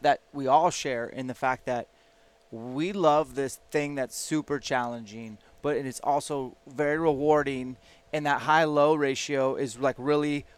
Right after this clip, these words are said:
really far apart. And so I just don't know what it is, especially Corbin, from your background.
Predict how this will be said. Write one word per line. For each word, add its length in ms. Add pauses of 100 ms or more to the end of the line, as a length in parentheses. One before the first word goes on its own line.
really 400
far 280
apart. 460 (320)
And 160
so 400
I 100
just 200
don't 200
know 80
what 200
it 100
is, 460 (120)
especially 340
Corbin, 340
from 180
your 160
background. 460